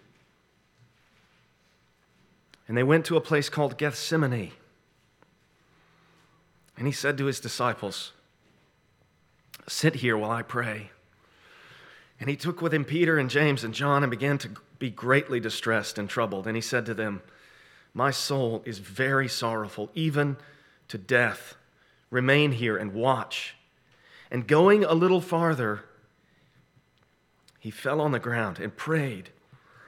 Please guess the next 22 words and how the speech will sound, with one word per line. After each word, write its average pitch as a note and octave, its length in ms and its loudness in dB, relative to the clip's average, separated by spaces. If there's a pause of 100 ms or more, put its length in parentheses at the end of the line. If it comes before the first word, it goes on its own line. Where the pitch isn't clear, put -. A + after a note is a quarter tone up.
(180)
that C#3+ 180 0
if F#3+ 160 4
it G#3 120 6
were F#3 100 4
possible, A2 720 -2 (840)
the C3+ 180 -4
hour D#3 340 6
might C#3 340 2
pass A#2+ 320 -4
from A2+ 220 -6
him. G2+ 380 -8 (1000)
And D3 100 2
he D#3 80 6
said, D3+ 420 6 (300)
'Abba, C#3+ 460 2 (680)
Father, C#3+ 720 4 (880)
all G3+ 260 12
things G#3 380 6
are F3 60 10
possible E3+ 500 6
for C3+ 140 2
you. A2 360 2